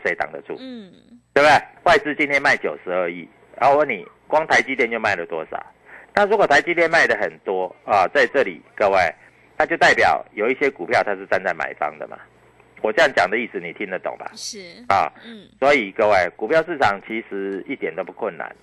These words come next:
Speaker 1: 困难的是你不知道怎么去买卖，对不对？
Speaker 2: 嗯。
Speaker 1: 啊，那你如果想要做，往正确的方向去做靠近，各位跟着我们做，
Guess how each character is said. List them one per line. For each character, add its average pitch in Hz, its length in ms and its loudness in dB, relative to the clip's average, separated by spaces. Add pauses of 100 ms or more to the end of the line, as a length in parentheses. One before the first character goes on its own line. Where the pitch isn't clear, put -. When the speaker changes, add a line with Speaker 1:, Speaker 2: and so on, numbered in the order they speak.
(120)
Speaker 1:
困 151 200 -2
难 101 120 -2
的 98 200 -4
是 107 100 -6
你 85 140 -14
不 - 120 -12
知 101 120 -12
道 98 240 2
怎 - 80 -16
么 76 100 -18
去 98 140 -10
买 76 180 -12
卖， 87 180 -6 (400)
对 139 80 2
不 147 80 4
对？ 175 60 8 (220)
Speaker 2:
嗯。 254 320 -16
Speaker 1:
啊， 120 280 6 (320)
那 175 440 4
你 120 140 -10
如 120 140 -4
果 135 140 2 (100)
想 107 140 2
要 135 120 4
做， 147 320 -4
往 98 300 -2
正 151 160 2
确 139 140 -2
的 113 100 0
方 120 220 0
向 120 160 2
去 107 140 -10
做 101 240 -2 (100)
靠 107 220 0
近， 101 200 -4 (140)
各 104 100 -2
位 90 240 0
跟 104 160 -4
着 104 60 -4
我 85 60 -4
们 73 240 -14
做， 92 180 -6